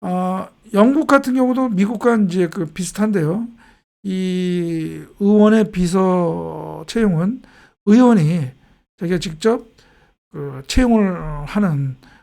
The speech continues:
그런 방식을 하고 있습니다. 그러니까 의원과 비서의 이제 고용 계획에 따라서. 그래서 신분도 마찬가지로 미-, 민간인이 되고요. 보수도 미국과 유사하게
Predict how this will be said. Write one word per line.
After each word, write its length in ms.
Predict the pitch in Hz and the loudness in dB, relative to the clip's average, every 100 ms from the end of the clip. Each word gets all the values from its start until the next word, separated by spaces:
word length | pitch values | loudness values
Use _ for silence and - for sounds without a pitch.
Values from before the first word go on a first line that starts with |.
| - | -8
그런 160 | 185 170 | -6 -2
방식을 800 | 170 165 190 165 151 143 143 | -2 -2 -2 -4 -6 -6 -10
하고 240 | 139 180 165 | -10 -6 -6
있습니다. 300 | 151 147 139 | -8 -12 -14
그러니까 320 | 147 175 180 - - - | -12 -8 -8 -10 -12 0
의원과 480 | 190 196 190 226 226 | 4 4 2 -2 -4
비서의 300 | 180 175 170 | -4 -2 -4
이제 100 | 160 | -4
고용 300 | 156 208 208 | 0 2 2
계획에 260 | 185 165 | 0 -4
따라서. 360 | 156 151 131 131 - - _ _ | -8 -12 -14 -18 -20 -20 _ _
그래서 200 | 220 208 | -2 0
신분도 500 | 262 254 247 247 247 | 2 2 4 4 4
마찬가지로 500 | 214 165 175 180 175 | 2 0 -2 -2 -4
미-, 120 | 151 170 - | -6 -8 -4
민간인이 680 | 175 190 196 190 185 180 | 2 4 6 4 2 0
되고요. 480 | 165 151 139 147 226 - _ _ _ - - - _ | -2 -4 -4 -4 -6 -10 _ _ _ -20 -20 -20 _
보수도 500 | 220 233 233 247 262 | -2 0 0 0 0
미국과 840 | 220 190 202 196 _ _ - 208 | 0 0 0 -6 _ _ -2 0
유사하게 720 | 180 170 175 160 180 143 160 | 2 -2 -2 -4 -6 -6 -6